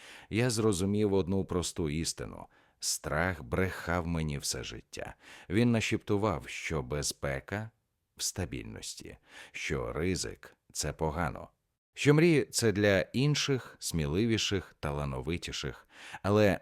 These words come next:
найбільша безпека виявилася в тому, щоб довіритися собі, своїй пристрасті, своєму шляху, несподіваний поворот і відкриття себе. Минув рік. Я вже не просто співробітник агенції.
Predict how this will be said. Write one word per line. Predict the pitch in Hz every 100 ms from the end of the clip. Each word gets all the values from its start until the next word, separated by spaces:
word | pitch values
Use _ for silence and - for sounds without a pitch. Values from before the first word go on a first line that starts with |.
| -
найбільша | 85 80 131 - 80
безпека | 69 - 71 73
виявилася | 71 87 80 78 71 71
в |
тому, | - 123 92
щоб | 73 - 73 - -
довіритися | 80 92 71 95 92 78 - 69
собі, | - 64 60 - _ - -
своїй | - 95 104 104 98
пристрасті, | - 98 92 - - - - 92 - _
своєму | - - 80 87 76 82 85
шляху, | - 78 76 - - - - - -
несподіваний | 95 104 - 87 104 104 101
поворот | 87 101 85 90 85 104 - -
і | 92
відкриття | 85 80 - 73 - 71
себе. | - 69 - - - _ _ -
Минув | 80 87 98 117 117 87 -
рік. | 85 78 - - - _ _ _ _ 95
Я | 110 120
вже | 98 107 104
не | 98
просто | 107 139 - 90
співробітник | - 87 82 85 87 - 76 76
агенції. | 67 64 57 - 62